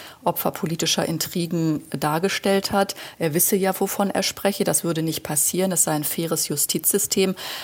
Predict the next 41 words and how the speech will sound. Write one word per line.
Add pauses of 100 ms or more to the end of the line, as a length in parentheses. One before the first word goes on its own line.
(120)
Aber
in
seinem
Wahlkampf
hat
er
ja
oft
genug
von
Vergeltung,
von
Rache
gesprochen.
Er
hat
ja
ein (300)
tiefes
Misstrauen
gegenüber
dem
gesamten
Regierungsapparat
und
der
Biden-Administration. (420)
Und
dieses
Misstrauen (180)
spiegelt
sich
jetzt
sozusagen
in
dem,
wie
Biden
darauf
reagiert,
wider.